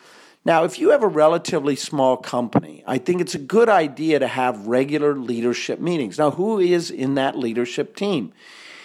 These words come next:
You need to determine what that leadership team is. But I would say a team that's more in crisis or there's more issues, more challenges,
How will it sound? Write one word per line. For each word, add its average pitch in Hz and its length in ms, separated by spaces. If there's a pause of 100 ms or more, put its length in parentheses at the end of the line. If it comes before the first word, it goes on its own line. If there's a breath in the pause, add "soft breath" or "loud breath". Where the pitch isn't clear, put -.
(180 loud breath)
You 180 160
need 208 200
to 185 80
determine 185 680
what 143 220
that 147 180
leadership 139 560
team 135 320
is. 147 400 (560 loud breath)
But - 100
I 208 220
would 269 160
say 175 300
a 139 60
team 190 460
that's 143 240
more 151 340
in 131 280
crisis 147 880
or 120 160
there's 113 340
more 135 540
issues, 170 760
more 117 200
challenges, 170 840